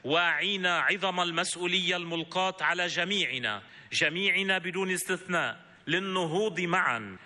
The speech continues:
ولتثبيت قوانين وآليات شفافة وفعالة تعزز المواطنة وتسمح لكل مواطن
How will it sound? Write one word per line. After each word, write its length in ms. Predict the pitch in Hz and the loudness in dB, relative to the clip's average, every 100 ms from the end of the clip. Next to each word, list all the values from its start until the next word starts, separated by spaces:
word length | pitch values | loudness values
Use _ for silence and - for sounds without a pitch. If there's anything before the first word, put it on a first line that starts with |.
| - | -4
ولتثبيت 920 | 143 170 180 - - 143 208 208 202 - | 0 2 2 0 -2 0 0 2 0 2
قوانين 680 | 185 185 180 202 175 120 92 - - - | 4 4 2 0 0 -2 -4 -10 -20 -4
وآليات 880 | 131 156 170 175 175 165 170 202 196 175 147 120 - - - | 0 4 4 2 0 -2 0 0 0 -4 -4 -6 -12 -18 -6
شفافة 880 | - 170 - - 202 190 - 123 101 - - - | 0 0 -2 -2 0 0 0 -4 -4 -10 -8 -2
وفعالة 880 | 156 - 160 139 147 185 160 110 98 - - | 0 2 2 4 4 2 2 -2 -8 -16 0
تعزز 540 | 156 156 214 190 180 | 4 4 4 -2 -2
المواطنة 1000 | 190 180 175 175 170 170 202 190 196 190 185 - - | 0 2 2 4 4 4 2 2 2 0 -2 -10 -2
وتسمح 600 | 131 220 214 - 190 190 | 2 2 0 0 -2 2
لكل 520 | 190 185 240 226 220 | 0 2 2 2 2
مواطن 680 | 208 196 151 - 120 113 | 2 2 2 -2 -4 -4